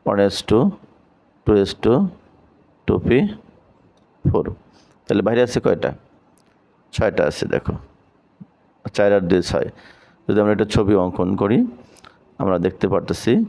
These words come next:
এটা যদি নিউক্লিয়াস হয়, তাহলে এখানে দুইটা ইলেকট্রন আছে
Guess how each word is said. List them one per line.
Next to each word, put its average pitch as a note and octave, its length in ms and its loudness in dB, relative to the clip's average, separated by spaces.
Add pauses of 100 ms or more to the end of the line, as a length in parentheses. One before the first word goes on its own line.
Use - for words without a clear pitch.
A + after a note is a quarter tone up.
(480)
এটা F#2 440 2
যদি F#2+ 240 0
নিউক্লিয়াস F#2 560 2
হয়, A2+ 160 0 (720)
তাহলে - 200 -4
এখানে G2 200 0
দুইটা F#2 260 2
ইলেকট্রন F#2 320 0
আছে G#2+ 260 0